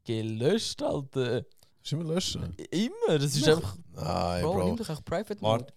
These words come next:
Speaker 3: Mode.
Speaker 2: wart, weißt
Speaker 1: Nein,
Speaker 2: du,
Speaker 1: nicht wegen, ich tu's immer löschen.
Speaker 2: ich hab sogar,
Speaker 1: Nicht, weil ich etwas
Speaker 2: ich hab
Speaker 1: verheimlichen
Speaker 2: sogar
Speaker 1: kann.
Speaker 2: achtzig Tabs irgendwo auf offen, Alter.
Speaker 1: Nein, nein, nein, ich tu immer alles löschen grad.
Speaker 2: Nein, mir, also, schau, was ist Chatverlauf gsi oder,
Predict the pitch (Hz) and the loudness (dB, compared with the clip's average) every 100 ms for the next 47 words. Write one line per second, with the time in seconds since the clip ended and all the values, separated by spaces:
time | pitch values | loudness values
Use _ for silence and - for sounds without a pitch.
0 | - - 113 123 - _ _ 107 131 226 | -20 -4 -2 -2 -4 _ _ 2 4 6
1 | 240 330 427 427 277 - 156 - 277 427 | 4 4 4 6 4 2 -2 -2 0 2
2 | 453 403 - - 131 139 - _ _ - | 4 4 0 -4 -4 -6 -12 _ _ -20
3 | - _ _ 117 127 117 110 107 127 208 | -20 _ _ -4 0 2 6 8 8 6
4 | 226 262 277 262 - 269 262 240 254 240 | 4 2 2 0 -2 4 6 6 6 8
5 | 254 143 131 - 120 135 - - 104 110 | 8 6 0 0 2 2 -2 -4 -2 -2
6 | 104 98 117 - 98 87 87 90 92 - | -2 -2 -2 -2 -4 -4 -6 -10 -10 -10
7 | 120 117 113 107 104 107 - 123 123 113 | -6 -6 -6 -8 -8 -10 -8 -8 -6 -6
8 | 110 110 98 - 90 87 82 87 87 85 | -8 -10 -10 -10 -10 -10 -4 -2 -2 -4
9 | 87 87 - - - 101 - 113 120 113 | -6 -8 -16 -20 -4 -2 6 6 6 4
10 | 127 - 135 - 123 127 123 - 127 123 | 2 0 0 0 2 4 2 -2 0 0
11 | 104 104 101 92 | 0 0 0 -2